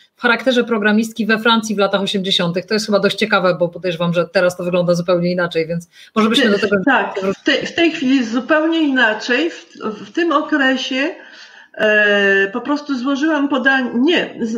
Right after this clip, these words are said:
Speaker 2: z, m, napisałam, e, ogłoszenie w takiej, e, w takiej, w takim tygodniku, który, chyba tygodnik, który się nazywał Zero jeden Informatyk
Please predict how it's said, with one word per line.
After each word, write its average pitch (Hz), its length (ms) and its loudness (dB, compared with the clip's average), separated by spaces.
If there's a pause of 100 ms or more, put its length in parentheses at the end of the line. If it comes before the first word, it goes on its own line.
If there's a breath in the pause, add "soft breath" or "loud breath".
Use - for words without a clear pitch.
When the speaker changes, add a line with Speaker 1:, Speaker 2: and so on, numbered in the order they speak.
(240)
Speaker 2:
z, 254 40 -4
m, 240 680 0
napisałam, 285 760 0
e, 226 340 0
ogłoszenie 277 760 0
w - 180 -20
takiej, 247 560 -2
e, 208 260 0
w 208 60 -12
takiej, 226 520 -2 (200 loud breath)
w - 40 -16
takim 226 280 0
tygodniku, 254 640 2
który, 233 360 -2 (360)
chyba 285 160 -2
tygodnik, 185 520 0 (320 loud breath)
który 220 140 0
się 220 100 -2
nazywał 220 380 4
Zero 240 260 2
jeden 226 380 2
Informatyk 208 760 -2